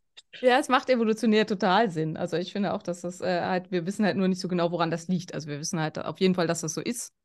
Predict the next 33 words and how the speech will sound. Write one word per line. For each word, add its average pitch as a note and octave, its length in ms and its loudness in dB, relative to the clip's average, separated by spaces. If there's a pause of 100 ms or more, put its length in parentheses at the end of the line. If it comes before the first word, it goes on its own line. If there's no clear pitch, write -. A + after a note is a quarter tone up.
aber F3 240 -2
wir E3 140 -2
wissen F3 180 -6
halt - 120 -6
nicht - 120 -6
so D#3 80 -10
genau, D#3+ 220 -4
wo-, - 200 -8
woran D#3+ 260 -4
das E3 180 -8
liegt. - 280 -12
Also D3 140 -8
ob - 120 -12
es - 60 -8
halt E3+ 200 -2
wirklich F3+ 180 -8
der D#3+ 300 -2
Oxytocin-Überschuss G3 1160 0
durchs F3+ 240 -4
Kuscheln F#3 360 -2
mit F3+ 140 -6
dem F3+ 140 0
Baby G#3 320 -2
ist G3+ 200 -4
oder E3+ 320 -4
eben E3+ 180 -4
der - 100 -6
Schlafmangel D#3+ 640 -4
oder, E3 360 -4 (480)
äh, - 80 -4
andere E3+ 540 0
Gründe. D#3 520 -2 (260)
Ja. - 160 -14